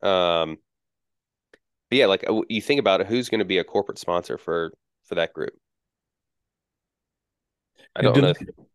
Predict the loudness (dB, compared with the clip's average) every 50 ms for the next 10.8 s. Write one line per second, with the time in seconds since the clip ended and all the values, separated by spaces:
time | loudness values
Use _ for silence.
0 | _ 0 2 4 4 6 6 6 6 6 6 6 6 6 4 4 2 0 0 0
1 | 0 2 2 2 2 4 4 6 6 6 4 4 2 4 4 4 4 2 -2 -8
2 | _ -8 -4 -4 -2 0 0 0 2 2 2 0 0 -2 -4 -2 0 0 0 0
3 | -2 -4 -6 -8 -8 -8 -8 -8 -6 -4 -4 -2 -2 0 0 -2 -2 -2 -4 -4
4 | -4 -4 -4 -4 -4 -4 -4 -4 -4 -4 -2 -2 0 -2 -2 0 0 2 2 4
5 | 4 2 2 0 0 -4 -8 _ _ _ _ _ _ _ _ _ _ _ -4 -4
6 | -4 -2 -2 -2 0 0 0 0 -2 -4 -2 -2 -4 -4 -6 -6 -6 -6 -4 -4
7 | -6 -6 -8 -8 -6 -4 -4 -2 -2 -4 -4 -4 -6 -6 -8 -10 -12 -16 _ _
8 | _ _ _ _ _ _ -6 -2 0 0 0 0 -2 -6 -8 _ _ _ _ _
9 | _ _ _ _ _ _ _ _ _ _ _ _ _ _ _ _ _ _ _ _
10 | _ _ _ _ _ _ _ _ _ -6 -4 -2 -2 0 -2 -4